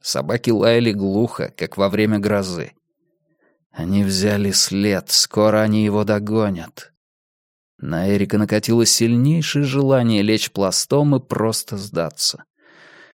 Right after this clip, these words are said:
Подумать только, всё закончится, он согреется, сосредоточится на происходящем, поразмыслит, кто устроил ему это всё.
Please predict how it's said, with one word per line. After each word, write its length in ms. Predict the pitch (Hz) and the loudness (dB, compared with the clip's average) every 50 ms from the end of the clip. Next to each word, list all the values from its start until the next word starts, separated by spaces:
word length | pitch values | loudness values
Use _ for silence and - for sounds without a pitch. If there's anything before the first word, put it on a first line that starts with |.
| _ _ - | _ _ -6
Подумать 640 | 127 147 156 202 202 185 165 131 110 - - _ | -4 -2 0 2 2 4 4 4 2 0 -4 _
только, 500 | _ - 117 113 104 87 - - - - - - - - | _ 4 4 4 4 0 -4 -10 -14 -14 -14 -14 -16 -14
всё 360 | - - - - - 214 196 | -10 -8 -8 -4 -4 -4 -2
закончится, 1200 | 139 120 98 90 - _ - 131 147 143 131 117 - - - 80 - - - - - 73 69 71 | 0 0 -2 -2 -4 _ 0 2 2 2 2 0 -2 -4 -6 -6 -4 -2 -2 -2 -4 -8 -12 -8
он 240 | 85 117 156 156 143 | -2 -2 -2 0 0
согреется, 1080 | - - - - 151 147 123 120 127 120 127 143 143 135 131 117 - - - - - - | 0 0 2 2 2 2 2 2 2 2 2 2 2 2 0 -2 -4 -4 -6 -6 -4 -6
сосредоточится 1080 | - - - - - 147 135 131 135 127 117 - - 151 151 135 - 123 123 - - 127 | -4 -2 -2 0 2 2 2 2 2 0 0 2 0 0 0 0 -2 -2 0 2 2 2
на 100 | 127 113 | 2 2
происходящем, 1200 | - 131 131 123 - - - 135 127 110 104 101 110 131 143 117 - - - - - 107 101 | 4 4 4 4 2 2 4 4 4 4 4 2 2 2 2 0 -2 -6 -8 -8 -8 -8 -10
поразмыслит, 1120 | - _ 139 147 147 139 135 123 110 104 113 113 120 135 147 131 - - - 113 113 110 - | -2 _ 4 4 6 4 4 2 0 0 0 0 2 2 2 0 0 -4 -4 -6 -8 -10 -12
кто 400 | - - - _ 139 131 135 127 | -18 -20 -6 _ 0 0 0 0
устроил 540 | 120 - - - 123 127 131 131 131 127 | -2 -4 -4 -2 0 2 4 4 4 4
ему 260 | 127 127 127 123 120 117 | 4 4 2 2 2 2
это 240 | 117 107 - 95 | 2 0 -2 -6
всё. 460 | - - - - - 92 80 71 67 | -8 -6 -6 -6 -4 -6 -8 -10 -12